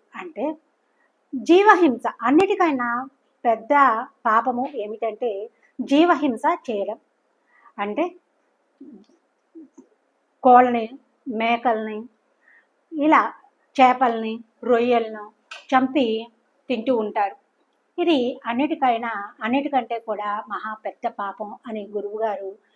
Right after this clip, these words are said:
పత్రిజీ గారు మనకి మొట్టమొదటగా చెప్పిందే జీవహింస మానమని. "మాంసాహారం వద్దు,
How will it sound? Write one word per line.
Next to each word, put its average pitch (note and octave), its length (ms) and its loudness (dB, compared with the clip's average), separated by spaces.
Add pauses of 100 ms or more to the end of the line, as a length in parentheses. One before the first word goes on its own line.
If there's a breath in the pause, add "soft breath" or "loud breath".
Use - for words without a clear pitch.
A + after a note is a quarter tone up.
(200)
పత్రిజీ A3 420 -2
గారు G#3 440 -2 (540 soft breath)
మనకి A#3+ 800 -2 (320)
మొట్టమొదటగా A#3 720 -2 (140)
చెప్పిందే G#3 720 -4 (300 soft breath)
జీవహింస A#3 720 0 (100)
మానమని. F#3+ 440 -8 (1000)
"మాంసాహారం G#3 680 -4
వద్దు, D#4 440 -4